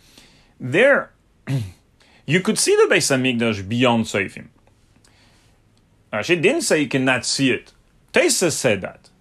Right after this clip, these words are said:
because Tosfos said that Seifim is the Pshat Re'iyah. Obviously, if the Seifim is the Pshat Re'iyah, Seifim means that you can see, so, I mean, that Seifim Ve'elach is that you cannot see. And that's, that's according to Tosfos. And according to Tosfos, it doesn't depend on any distance, on any place. It's,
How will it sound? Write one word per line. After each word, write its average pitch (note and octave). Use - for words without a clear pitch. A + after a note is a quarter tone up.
because C3
Tosfos A3
said D3
that A#2
Seifim E3
is B2+
the C3+
Pshat D#3
Re'iyah. D3
Obviously, C3
if G#2+
the G#2
Seifim D3+
is A2
the -
Pshat C#3
Re'iyah, C3
Seifim C#3+
means C#3
that A2
you G#2+
can A2
see, G#3
so, -
I A2
mean, G2+
that F#2+
Seifim D#3
Ve'elach F#3
is E3
that G3
you G#3+
cannot C4
see. D#4
And A#2+
that's, C3+
that's D#3
according E3+
to F#3+
Tosfos. A#3+
And C#3
according C#3
to D3+
Tosfos, F#3
it D#3
doesn't D3
depend C#3
on A2+
any G#2+
distance, E3
on A2
any G#2
place. F3+
It's, A2+